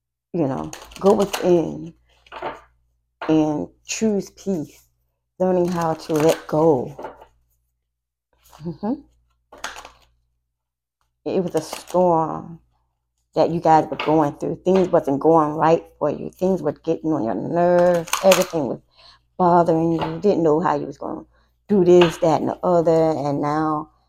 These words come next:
somebody is letting go. Somebody is finished with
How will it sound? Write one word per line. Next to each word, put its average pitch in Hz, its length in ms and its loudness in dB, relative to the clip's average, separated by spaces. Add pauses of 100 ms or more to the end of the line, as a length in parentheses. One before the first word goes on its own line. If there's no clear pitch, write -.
(220)
somebody 156 420 0
is 139 140 -4
letting 139 340 0
go. 151 560 2 (220)
Somebody 156 640 0
is 156 120 -8 (800)
finished 190 420 2
with 160 300 -4